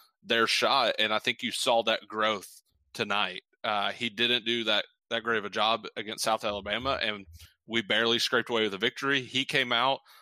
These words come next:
looking to find people in the open space, looking to find people at the three-point line, looking for lobs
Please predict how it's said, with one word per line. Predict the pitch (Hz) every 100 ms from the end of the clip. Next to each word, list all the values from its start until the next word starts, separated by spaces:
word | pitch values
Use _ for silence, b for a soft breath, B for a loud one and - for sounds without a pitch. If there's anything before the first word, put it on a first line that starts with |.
| B _
looking | 110 113 135 143
to | 123
find | 131 127 123
people | 135 - 123 110
in | 117
the | 107
open | 113 113
space, | 101 - 147 156 143 -
looking | 127 127 135 120 117
to | - 113 110
find | - 120 120
people | 123 113 110 104 B B B -
at | 190
the |
three-point | - 151 - 151 98
line, | 127 131 131
looking | 110 113 135 143 127 110
for | 113
lobs | 101 101 107 131 139 127 - -